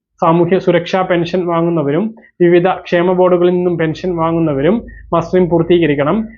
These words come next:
രണ്ടായിരത്തി ഇരുപത്തിമൂന്ന് ഡിസംബർ മുപ്പത്തിയൊന്നിന് മുമ്പ് പെൻഷൻ അനുവദിച്ചവരാണ് മസ്റ്ററിംഗ് പൂർത്തീകരിക്കേണ്ടത്. വാർദ്ധക്യകാല പെൻഷൻ, ഭിന്നശേഷി പെൻഷൻ, വിധവാ പെൻഷൻ വാങ്ങുന്ന എല്ലാവരും, അതുപോലെ തന്നെ വിവിധ ക്ഷേമ ബോർഡുകളിൽ നിന്നും പെൻഷൻ വാങ്ങുന്നവരും മസ്റ്ററിംഗ് പൂർത്തീകരിക്കണം.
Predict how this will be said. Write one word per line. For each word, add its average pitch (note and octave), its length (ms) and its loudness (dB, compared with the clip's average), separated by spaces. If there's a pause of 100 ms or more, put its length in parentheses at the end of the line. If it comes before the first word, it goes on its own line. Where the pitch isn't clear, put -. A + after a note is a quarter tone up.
(140)
രണ്ടായിരത്തി F3+ 420 0
ഇരുപത്തിമൂന്ന് F#3 640 2
ഡിസംബർ F3 420 0
മുപ്പത്തിയൊന്നിന് F3 880 0
മുമ്പ് F3 340 0
പെൻഷൻ E3 340 -4
അനുവദിച്ചവരാണ് E3 640 0
മസ്റ്ററിംഗ് D#3 420 -4
പൂർത്തീകരിക്കേണ്ടത്. D3 1040 -2 (240)
വാർദ്ധക്യകാല F3+ 600 0
പെൻഷൻ, F3 340 -2
ഭിന്നശേഷി F3+ 580 0
പെൻഷൻ, F3+ 460 -2
വിധവാ F#3 360 2
പെൻഷൻ F3+ 440 -2
വാങ്ങുന്ന E3+ 540 -2 (180)
എല്ലാവരും, E3 500 0
അതുപോലെ E3 280 2
തന്നെ F3+ 120 2
വിവിധ F3+ 360 0
ക്ഷേമ F3 420 0
ബോർഡുകളിൽ E3+ 360 2
നിന്നും E3 300 0 (320)
പെൻഷൻ E3+ 320 2
വാങ്ങുന്നവരും E3 520 2
മസ്റ്ററിംഗ് D3+ 440 -2
പൂർത്തീകരിക്കണം. C#3+ 760 -4